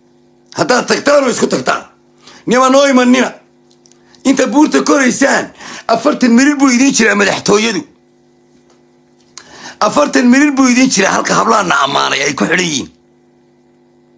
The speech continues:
Ee Isaaq. Afartan mirir ayay idin jirtaa madaxtooyadu. Ninka ilma, ilmaha yar uu dhalay waddanka ku sii daayey. Ee hablaha Isaaq haysta. Adeero way kuu dhowdahay.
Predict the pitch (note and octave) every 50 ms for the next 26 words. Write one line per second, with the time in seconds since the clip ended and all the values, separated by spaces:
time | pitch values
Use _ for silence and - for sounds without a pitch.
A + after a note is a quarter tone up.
0 | _ _ _ _ _ - B2+ C#3 C3 A#2+ - C#3+ B2 A2 - - - - _ -
1 | _ _ _ _ _ _ _ _ _ - - - - - G3+ G#3+ - - C#4+ C#4
2 | - - A#3 A3+ A3 A3 A3 G#3+ G#3 G3 F#3 D3 G#2+ - - - - - - -
3 | A3+ B3 C#4 D4 C#4+ C4 B3 C4 D4+ D#4 A3 A#3+ B3+ F#3 B3 B3 A#3 A3+ A3 G#3+
4 | F#3 - F3+ - A3+ A#3 B3 B3+ C#4 C4+ G3 D3 G#2 - _ _ _ _ - G3
5 | A3+ - - G3+ A#3+ B3 A3 G3+ G3 F#3+ - G3+ A3+ A#3+ A3 G3+ G3+ G#3 F#3+ E3+
6 | D3 D3 F3+ G3 G#3 G#3 G#3+ - D#3+ D#3+ - G3 G3 - F#3 D3+ D3 C#3 C3+ C#3+
7 | D#3 - - _ _ _ _ _ _ _ _ _ _ _ _ _ - - A2 C3
8 | C#3 C#3 A#2+ - - C#3 - - - - - - G#2 F2+ - - - - - -
9 | - A3+ A#3+ C4 B3+ B3+ B3 B3 A#3+ A#3+ A3 - - G3 A#3+ A3+ G#3 G3+ F3+ D#3
10 | B2 - -